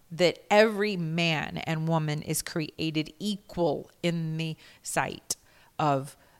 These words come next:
God. Our Constitution has come a long way in providing for opportunity and, um, access for all. I'm not going to sit on my podcast and tell you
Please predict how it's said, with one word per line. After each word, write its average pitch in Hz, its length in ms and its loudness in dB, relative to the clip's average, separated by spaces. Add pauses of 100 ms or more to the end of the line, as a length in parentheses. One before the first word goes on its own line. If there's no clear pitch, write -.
(160)
God. 131 520 0 (300)
Our 170 160 6
Constitution 151 800 -6
has 135 240 -6
come 160 240 -6
a 156 80 -2
long 156 840 2
way 147 680 -2 (320)
in 151 340 -2
providing 156 960 -2
for 143 640 -6
opportunity - 1500 -2 (420)
and, 160 540 -2
um, 160 200 -2 (120)
access - 1160 -2 (680)
for 160 340 2
all. 147 360 4
I'm 180 320 6
not 208 440 4
going 180 280 0
to 156 60 -4
sit - 360 0
on 151 120 0
my 147 120 0
podcast 156 680 2
and 139 160 -6
tell 196 320 2
you 135 400 -4